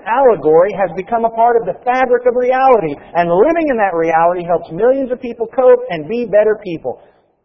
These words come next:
Sophie responds, "But it appears their reality is false." Langdon chuckled. "No more false than that of a mathematical cryptographer who believes in the imaginary number I because it helps her break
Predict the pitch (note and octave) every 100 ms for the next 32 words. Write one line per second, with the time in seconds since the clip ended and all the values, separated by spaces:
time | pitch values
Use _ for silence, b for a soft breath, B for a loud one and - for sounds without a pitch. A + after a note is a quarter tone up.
0 | _ _ _ _ _ _ _ _ _ _
1 | - C3+ C#3+ C3 - F3 F3 C#3 D3+ D3+
2 | - B3 A3+ E3 D#3 D#3 F#3+ B3+ F3 B2+
3 | A#2 - B3 G#3+ - - - _ _ _
4 | _ _ _ C#3 D3+ D3+ D#3 D3 C#3+ -
5 | F#2 _ b b F#3+ A#3+ A#3+ F#3+ F3+ F#3
6 | D#3+ C#3 - C3+ C3+ D#3+ C#3+ C#3+ D3+ D3
7 | D#3 F#3 G3 G3+ A3+ - G#3 G3+ G3 A3
8 | G3+ G3 G3 G#3 A#3+ A3 A3 G#3+ G#3+ G#3
9 | G#3+ G#3+ A3 A3 A3 C3+ A#2+ A#2 B2+ C3
10 | B2 D3 C#3+ - C3+ A#2+ A#2+